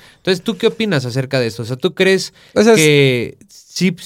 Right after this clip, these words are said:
Speaker 1: sí podemos seguir disfrutando de la misma manera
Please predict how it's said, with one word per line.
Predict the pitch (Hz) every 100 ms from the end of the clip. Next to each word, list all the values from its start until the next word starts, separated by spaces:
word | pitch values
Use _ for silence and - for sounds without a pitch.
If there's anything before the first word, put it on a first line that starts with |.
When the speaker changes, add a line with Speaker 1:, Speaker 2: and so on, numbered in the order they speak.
| -
Speaker 1:
sí | - 202
podemos | 196 196 190 196
seguir | 170 143 139
disfrutando | 165 143 - 127 107 131 139 147 160 135 139
de | 127
la | 120
misma | 110 120 131
manera | 123 110 117 131 110